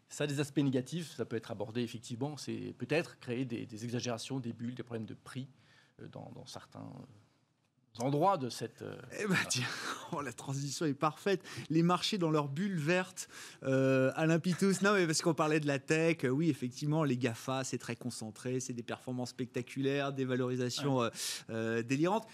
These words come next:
Speaker 2: Mais il y a le green, quand même, là, euh, qui, qui, là aussi, euh, euh, atteint quand même des niveaux de valorisation, hein, très importants. Je parle sur la partie boursière, les
Speaker 3: Ouais.
Speaker 2: valeurs,
Speaker 3: Ouais.
Speaker 2: euh, green.
Speaker 3: Mmh.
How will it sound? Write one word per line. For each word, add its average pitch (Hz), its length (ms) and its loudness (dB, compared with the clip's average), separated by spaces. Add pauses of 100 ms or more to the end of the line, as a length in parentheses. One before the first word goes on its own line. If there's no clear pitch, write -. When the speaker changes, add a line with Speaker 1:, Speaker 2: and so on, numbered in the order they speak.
(100)
Speaker 2:
Mais 151 80 2
il - 20 4
y 180 40 6
a 196 40 2
le 220 100 0
green, 262 300 2 (140)
quand 233 120 4
même, 226 200 2
là, 147 160 2
euh, 131 240 2
qui, 151 240 -6
qui, 156 380 -2
là 180 160 6
aussi, 247 340 6
euh, 135 560 6 (300)
euh, 139 420 -8 (140)
atteint 202 320 2
quand 190 100 2
même 185 120 4
des 170 120 6
niveaux 180 240 6
de 147 100 2
valorisation, 175 760 4
hein, 151 80 0 (140)
très 175 180 2
importants. 214 360 2
Je - 100 -6
parle 147 160 2
sur 143 120 -2
la 131 80 2
partie - 300 -2
boursière, 175 400 2
les 120 120 2
Speaker 3:
Ouais. 160 60 0
Speaker 2:
valeurs, 156 480 4
Speaker 3:
Ouais. 170 80 0 (140)
Speaker 2:
euh, 120 160 2
green. 196 360 4 (120)
Speaker 3:
Mmh. 123 40 -2